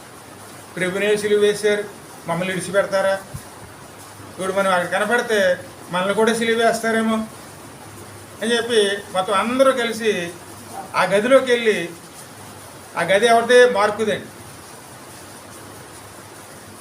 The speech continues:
ఆ గదిని మేడ మీద గది అంటారు. ఆ గదిలోనే పరిశుద్ధాత్ముడు అందరి దర్శనం ఇచ్చింది.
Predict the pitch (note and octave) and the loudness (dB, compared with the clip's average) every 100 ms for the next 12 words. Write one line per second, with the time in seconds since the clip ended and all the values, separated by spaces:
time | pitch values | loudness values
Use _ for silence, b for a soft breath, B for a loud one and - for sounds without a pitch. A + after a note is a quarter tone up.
0 | - D#3 F3+ G3+ B3 G#3+ G3+ G#3 A3+ G#3+ | -8 0 4 4 4 4 2 2 2 2
1 | G#3 G3 F#3 D#3+ - - - - - - | 0 0 -2 -4 -6 -16 -18 -18 -20 -18
2 | - - - - D3 F#3 A3 A3 A3+ A3+ | -18 -16 -16 -4 0 4 6 6 6 4
3 | A#3 A#3 A3+ A3+ A3 A3 G#3+ A3 G#3+ G#3+ | 2 2 0 2 6 6 4 0 0 0
4 | G#3+ G3+ G#3+ G#3+ G3+ - G3 - | 0 -2 -4 -6 -8 -8 -12 -14